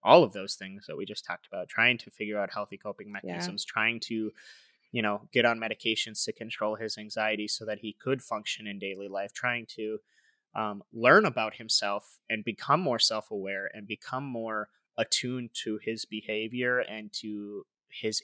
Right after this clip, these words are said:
Speaker 1: inner mental health and, um, to his inner self, and to potentially deal with a lot of the trauma that he likely had as, as a, a child and, and into an adult and all of the things that were weighing on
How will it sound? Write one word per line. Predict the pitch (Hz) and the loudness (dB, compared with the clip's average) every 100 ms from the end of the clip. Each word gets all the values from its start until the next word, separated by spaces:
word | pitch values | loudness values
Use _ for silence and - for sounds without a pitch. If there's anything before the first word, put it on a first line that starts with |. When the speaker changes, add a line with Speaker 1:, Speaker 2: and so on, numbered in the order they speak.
| - | -4
Speaker 1:
inner | 113 110 | -6 -4
mental | 110 107 107 104 | -6 -8 -6 -6
health | - 110 123 - - - - | -2 0 -2 -6 -18 -20 -14
and, | 98 98 92 _ | -14 -14 -18 _
um, | 110 98 101 | -10 -10 -12
to | - 113 | -10 -4
his | 107 - | -4 -4
inner | 107 107 | -8 -8
self, | - 98 151 - - _ _ _ _ _ _ _ - | -4 0 0 -2 -18 _ _ _ _ _ _ _ 4
and | 117 123 | 4 4
to | 123 | 0
potentially | - 123 127 127 127 120 | -2 -2 0 0 0 -2
deal | 113 120 131 | 0 2 2
with | 113 - | 0 -2
a | |
lot | 113 113 113 | -4 -2 -2
of | |
the | 110 | -6
trauma | - 110 107 107 | -8 -8 -8 -8
that | 104 98 | -8 -8
he | - 101 98 - _ _ _ _ _ _ _ - - | -10 -14 -16 -20 _ _ _ _ _ _ _ -20 -4
likely | 110 113 - 113 | 8 8 8 2
had | 117 120 110 | 6 6 6
as, | 107 - | 0 -4
as | 101 101 | -8 -12
a, | 101 98 90 - | -12 -12 -12 -10
a | 101 98 101 | -10 -10 -12
child | - 104 104 101 | -2 0 0 -2
and, | 98 95 | -8 -14
and | 101 98 95 82 | -20 -20 -20 -20
into | 104 101 | -18 -16
an | 101 | -16
adult | 95 98 95 - | -12 -10 -10 -12
and | 90 | -8
all | 107 107 | -4 -4
of | |
the | 104 | -4
things | - 98 101 | -12 -14 -10
that | 98 92 | -8 -8
were | 98 | -10
weighing | 101 101 101 | -12 -14 -14
on | 95 | -18